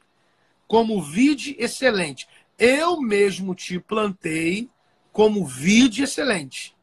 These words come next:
Então não é possível que alguma coisa, de certa forma, possa fazer com que essa realidade seja alterada. Eu mesmo te plantei. Te plantei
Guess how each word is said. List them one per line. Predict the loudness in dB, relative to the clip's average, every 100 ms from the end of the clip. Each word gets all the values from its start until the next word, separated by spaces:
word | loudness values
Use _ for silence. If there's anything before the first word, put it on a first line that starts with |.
| _ _ _ _ _ _ _ _ _ _ _ _ _ _ _
Então | 0
não | 2 0
é | 0
possível | -4 -10 -4 -2 0 -2 -6 -10 _ _ -6
que | -2
alguma | -2 -2 -2 -2
coisa, | 0 0 0 -2 -8
de | -10
certa | -10 -8 -6 -6
forma, | -6 -4 -4 -2 -4 -8 _
possa | -2 0 -2 -8
fazer | -10 -8 -8 -6 -4 -4 _ _ _ _ _
com | 0 0
que | 0 -2 0 0
essa | -2 -2 0
realidade | 0 0 0 0 0
seja | -2 2
alterada. | 2 4 4 4 4 0 -8 -14 _ _ _ _ _ _ _ _ _ _ _
Eu | 0 0 0
mesmo | -2 -2 -4 -10
te | -14
plantei. | -6 -6 -4 -6 -6 -8 -14 _ _ _ _ _ _ _ _ _ _ _ _ _ _ _ _ _ _ _ _ _ _ _ _ _
Te | -12
plantei | -6 -2 -4 0 4 6 4 0